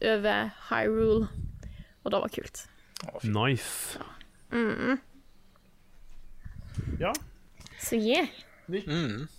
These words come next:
Speaker 2: Skal du
Speaker 4: Jeg
Speaker 2: se.
Speaker 4: fikk, eh, jeg fikk Pokémon Moon.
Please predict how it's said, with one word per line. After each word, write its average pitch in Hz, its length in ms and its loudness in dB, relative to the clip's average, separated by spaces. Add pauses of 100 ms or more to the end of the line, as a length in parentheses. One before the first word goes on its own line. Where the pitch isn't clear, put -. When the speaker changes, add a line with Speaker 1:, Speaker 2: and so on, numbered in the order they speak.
(460)
Speaker 2:
Skal - 260 -14
du 127 60 4
Speaker 4:
Jeg 127 80 6
Speaker 2:
se. 131 160 4
Speaker 4:
fikk, - 280 -4
eh, 127 440 4 (560)
jeg - 80 2
fikk - 240 2
Pokémon 110 420 4
Moon. 233 300 6